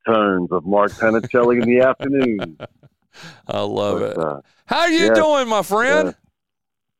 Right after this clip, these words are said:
Speaker 1: I'm doing good. I'm doing good. Uh, summertime, man. Summertime is here. It's the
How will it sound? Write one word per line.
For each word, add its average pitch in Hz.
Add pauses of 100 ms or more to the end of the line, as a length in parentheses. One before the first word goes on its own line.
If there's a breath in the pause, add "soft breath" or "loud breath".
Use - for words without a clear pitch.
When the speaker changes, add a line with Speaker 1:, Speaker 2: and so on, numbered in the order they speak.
(240)
Speaker 1:
I'm 131
doing 190
good. 214
I'm 147
doing 180
good. 202
Uh, 143 (260)
summertime, 190
man. 175 (200)
Summertime 196
is 202 (100)
here. 147
It's 147
the 156